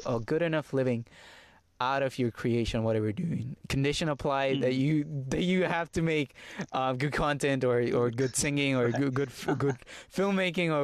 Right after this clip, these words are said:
Speaker 1: or whatever it, it is that you do. So yeah, so you were saying?
Speaker 2: So I sort of disagree with this
Speaker 1: Okay.
Speaker 2: concept.
Speaker 1: Um,
Speaker 2: So
Speaker 1: do you, do you think we should go a bit further down?
Speaker 2: Yeah,
Speaker 1: Uh,
Speaker 2: yeah,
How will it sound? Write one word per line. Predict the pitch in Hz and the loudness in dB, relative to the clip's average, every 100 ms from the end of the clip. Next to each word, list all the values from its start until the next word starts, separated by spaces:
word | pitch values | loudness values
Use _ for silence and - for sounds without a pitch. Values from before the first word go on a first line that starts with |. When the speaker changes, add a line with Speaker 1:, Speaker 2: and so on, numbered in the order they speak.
| 147 | 2
Speaker 1:
or | 147 147 | 2 4
whatever | 139 147 143 135 | 4 4 2 4
it, | |
it | 135 147 | 2 0
is | - 131 135 127 | 0 2 2 4
that | 127 | 2
you | 120 120 | 2 2
do. | 123 110 _ - - | 2 0 _ -14 -4
So | - | 0
yeah, | 185 185 123 | 2 2 0
so | - 147 | 0 2
you | 156 | 2
were | 156 | 2
saying? | 165 156 190 - _ | 2 2 0 -4 _
Speaker 2:
So | - - - - - - 73 73 76 73 - - | 2 4 4 0 0 0 0 0 -4 -8 -14 -2
I | 160 | 2
sort | 156 160 147 | 6 6 6
of | 123 | 4
disagree | - - 135 120 127 147 180 196 | 0 2 2 -2 -4 -4 -4 -6
with | 196 180 - - | -6 -8 -8 -10
this | 175 - - - _ _ _ _ _ - - - | -2 0 0 -6 _ _ _ _ _ -12 -12 -4
Speaker 1:
Okay. | 151 185 175 | -2 0 0
Speaker 2:
concept. | 165 - _ - - - - | -2 -4 _ -20 -20 -20 -6
Speaker 1:
Um, | 156 175 180 170 | -2 0 0 -2
Speaker 2:
So | 143 135 | -4 -2
Speaker 1:
do | 156 | 0
you, | 175 | 0
do | 160 143 | 0 0
you | 190 | 0
think | 208 226 214 - 160 160 | 0 -2 -2 -2 -2 0
we | 165 | 0
should | 180 165 | 0 -2
go | 175 156 | 0 0
a | |
bit | 131 135 139 _ - - | 0 -2 -4 _ -18 -4
further | 160 160 | -2 0
down? | 143 139 175 202 - | 0 0 -2 -4 -8
Speaker 2:
Yeah, | 131 | -2
Speaker 1:
Uh, | 135 135 | 0 2
Speaker 2:
yeah, | 135 | 2